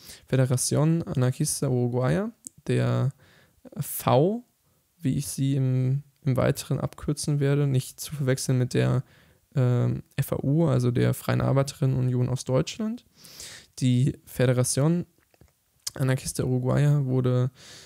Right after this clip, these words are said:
neunzehnhundertsechsundfünfzig, ähm, von Anarchistinnen in Uruguay gegründet, also in Lateinamerika, und, ähm,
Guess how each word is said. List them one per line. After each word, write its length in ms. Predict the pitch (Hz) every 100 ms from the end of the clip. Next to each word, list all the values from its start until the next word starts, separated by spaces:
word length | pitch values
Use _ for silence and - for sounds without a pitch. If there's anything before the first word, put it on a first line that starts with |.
| - -
neunzehnhundertsechsundfünfzig, 1300 | 127 139 131 131 139 139 143 - - 139 139 - - _ -
ähm, 540 | 127 123 123 123 123 -
von 540 | - 123 120 120 120
Anarchistinnen 880 | - 123 127 160 - 147 139 139 170 -
in 240 | 127 123
Uruguay 500 | 127 127 131 127 123
gegründet, 600 | 123 135 - 170 190 190 -
also 260 | 131 127
in 180 | - -
Lateinamerika, 760 | 135 - 120 - 151 170 170 175 - - - - - - - -
und, 540 | 135 131 127 127 -
ähm, 480 | 123 123 123 123 127